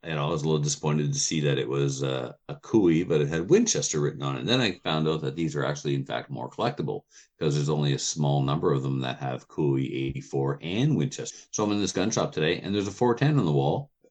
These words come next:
and it's, uh, it's the same thing. It's a Cooey Winchester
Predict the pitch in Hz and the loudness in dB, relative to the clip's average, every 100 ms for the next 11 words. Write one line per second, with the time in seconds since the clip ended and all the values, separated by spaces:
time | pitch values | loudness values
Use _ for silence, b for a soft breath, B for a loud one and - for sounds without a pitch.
0 | - 87 90 87 87 - - 104 120 110 | -10 -4 -2 -2 -4 -6 -2 0 0 0
1 | 120 123 123 160 143 - - 101 104 - | -2 0 2 2 0 -2 -8 0 0 2
2 | 98 98 104 110 117 85 73 - 117 143 | 4 4 4 2 2 2 2 2 0 -2